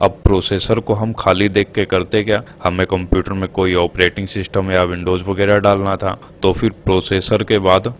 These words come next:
चौसठ बिट प्रोसेसर के लिए आया चौसठ बिट का Windows और बत्तीस बिट प्रोसेसर के लिए आया बत्तीस बिट का Windows। मैं बार-बार Windows बोल रहा हूँ, आप इसकी जगह कोई दूसरा ऑपरेटिंग सिस्टम लेके समझ सकते हैं।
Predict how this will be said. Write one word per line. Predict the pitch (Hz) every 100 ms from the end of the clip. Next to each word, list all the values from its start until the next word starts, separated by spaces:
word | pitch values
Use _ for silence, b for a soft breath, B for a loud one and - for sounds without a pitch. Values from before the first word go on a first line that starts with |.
| -
चौसठ | 98 98 - 110
बिट | 113 113
प्रोसेसर | - 104 95 101 - 107
के | 110
लिए | 104 101
आया | 95 95
चौसठ | 98 95 - 101
बिट | 98 98
का | - 110
Windows | 104 104 117 131 151 -
और | 92
बत्तीस | 92 95 - 113
बिट | 113 107
प्रोसेसर | - 101 - 98 107 92
के | 104
लिए | 95
आया | 92 107
बत्तीस | 123 110 - 113
बिट | 95 92
का | - 92
Windows। | 90 87 87 90 101 -
मैं | 104 98 90
बार-बार | 92 98 98 98
Windows | 98 95 92 101
बोल | 98 98
रहा | 95 98
हूँ, | 110 120
आप | 98 104
इसकी | - 113
जगह | 104 104 107
कोई | 104 101
दूसरा | 95 101 - 107
ऑपरेटिंग | 92 - 95 - 98
सिस्टम | 98 - 101
लेके | 95 90 98
समझ | 95 87
सकते | 92 90 - 87
हैं। | 85 90